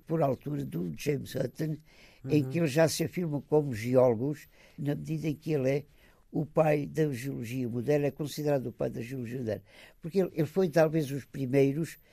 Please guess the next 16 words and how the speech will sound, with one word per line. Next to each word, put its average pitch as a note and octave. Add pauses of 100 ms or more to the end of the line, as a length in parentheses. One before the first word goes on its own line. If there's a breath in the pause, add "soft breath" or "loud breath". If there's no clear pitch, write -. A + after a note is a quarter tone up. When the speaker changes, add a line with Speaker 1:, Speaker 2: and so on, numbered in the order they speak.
(320 soft breath)
Speaker 1:
que D3+
disse D#3+
que - (200)
os -
fenómenos E3
geológicos D3+ (320)
têm G#3
que -
ter D#3+ (720)
evoluções D#3+
na D3+
escala D#3+
de D#3+
milhões D#3+
de C#3+
anos, D3